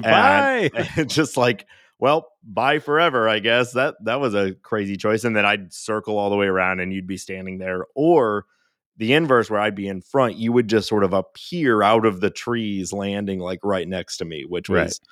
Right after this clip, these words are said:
Speaker 2: uh, terrifying. But, um, you know, that's cool.
Speaker 1: Yeah.
Speaker 2: I, that's how you rip your pants.
Speaker 1: <laughs> Ski-, that is how you rip your
Speaker 2: <laughs>
Speaker 1: pants. I, uh, I was, I was hot dogging it, and
Speaker 2: Uh-huh.
Speaker 1: it's,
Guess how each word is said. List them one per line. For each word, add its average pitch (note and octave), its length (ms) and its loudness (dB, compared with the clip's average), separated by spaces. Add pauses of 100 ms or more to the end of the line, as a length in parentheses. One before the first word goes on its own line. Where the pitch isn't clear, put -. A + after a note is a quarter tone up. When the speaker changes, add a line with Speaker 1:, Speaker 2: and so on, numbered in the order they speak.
(320)
Speaker 2:
uh, D2+ 280 0
terrifying. D#2 540 -4 (100)
But, E2 220 -8 (920)
um, F#2 400 -8
you F#3 120 0
know, B2 160 -2 (100)
that's D#3 180 -2
cool. C3+ 240 2
Speaker 1:
Yeah. E2 220 2
Speaker 2:
I, A#2 180 -6 (100)
that's B2 240 -2
how C3 60 2
you A#2+ 160 -2
rip A#2 160 0
your G#2+ 100 -4
pants. - 460 -10
Speaker 1:
<laughs> - 40 -20
Ski-, - 440 0 (220)
that B2+ 180 -2
is A2+ 140 -4
how F2+ 80 -4
you F2 140 -8
rip F2 200 -8
your F#2 100 -8
Speaker 2:
<laughs> - 40 -16
Speaker 1:
pants. F2+ 300 -6 (360)
I, A2 240 0
uh, F#2 320 -2 (460)
I G#2+ 120 0
was, G2+ 340 -4
I A#2 100 -2
was G#2+ 160 -2
hot A2+ 280 -4
dogging F#2+ 340 -2
it, F2+ 220 -8 (360)
and G2 400 -4
Speaker 2:
Uh-huh. F2+ 220 0
Speaker 1:
it's, E2+ 100 -8